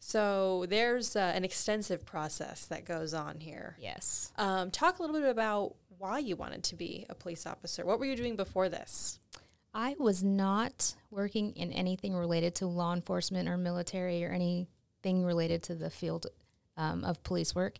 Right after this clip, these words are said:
Speaker 2: I actually worked in the healthcare field. Uh, worked at the hospital, worked at a smaller surgery center, and was ready for a change. I still liked the service aspect, um,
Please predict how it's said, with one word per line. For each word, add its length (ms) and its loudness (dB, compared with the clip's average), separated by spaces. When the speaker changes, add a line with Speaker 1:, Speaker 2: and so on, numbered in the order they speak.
Speaker 2:
I 100 0
actually 280 2
worked 220 4
in 100 4
the 60 4
healthcare 360 0
field. 300 -2
Uh, 200 6
worked 180 2
at 100 2
the 80 0
hospital, 600 2
worked 300 -6
at 140 0
a 140 0
smaller 360 2
surgery 400 -2
center, 340 -2
and 360 4
was 180 2
ready 200 8
for 160 0
a 60 0
change. 420 0
I 100 4
still 360 2
liked 420 -2
the 360 0
service 420 4
aspect, 540 -2
um, 380 2